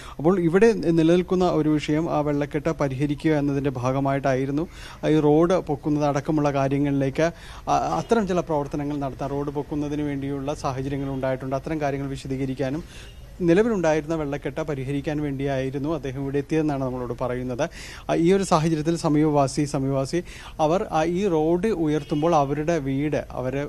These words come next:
വളരെ പ്രതികൂലമായി ബാധിക്കുന്ന രീതിയിലേക്ക്, ആ, വെള്ളക്കെട്ട് ഉണ്ടാകും, അവരുടെ വീട് വെള്ളക്കെട്ടിനടിയിൽ. അപ്പോൾ അത്തരം സാഹചര്യങ്ങൾ ഒഴിവാക്കണമെന്ന്,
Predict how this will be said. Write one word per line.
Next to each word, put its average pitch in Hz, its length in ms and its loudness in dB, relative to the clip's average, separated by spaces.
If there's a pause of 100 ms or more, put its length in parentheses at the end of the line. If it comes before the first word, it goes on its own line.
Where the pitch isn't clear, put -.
വളരെ 139 380 0
പ്രതികൂലമായി 151 580 2
ബാധിക്കുന്ന 139 520 0
രീതിയിലേക്ക്, 131 600 -2 (360)
ആ, 131 100 2
വെള്ളക്കെട്ട് 135 500 2
ഉണ്ടാകും, 135 540 2
അവരുടെ 139 380 2
വീട് 139 280 4
വെള്ളക്കെട്ടിനടിയിൽ. 131 680 2
അപ്പോൾ 135 180 -2
അത്തരം 214 300 2
സാഹചര്യങ്ങൾ 151 500 2
ഒഴിവാക്കണമെന്ന്, 143 720 2